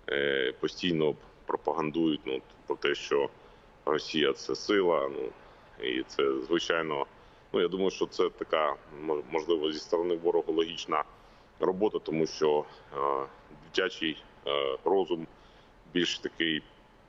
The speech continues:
піддається цій пропаганді. Але також ми бачили дітей, які повертались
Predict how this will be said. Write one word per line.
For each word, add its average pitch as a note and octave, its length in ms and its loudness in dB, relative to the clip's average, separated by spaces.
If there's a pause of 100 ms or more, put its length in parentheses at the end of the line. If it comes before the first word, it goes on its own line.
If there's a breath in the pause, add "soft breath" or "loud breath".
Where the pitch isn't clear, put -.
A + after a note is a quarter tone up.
(500)
піддається F2+ 640 -2
цій - 220 -6
пропаганді. E2 840 -2 (680)
Але C#2+ 420 2 (220)
також - 340 -2
ми D2+ 100 0
бачили C#2+ 640 0
дітей, D#2+ 260 0
які - 200 -4
повертались E2 920 -2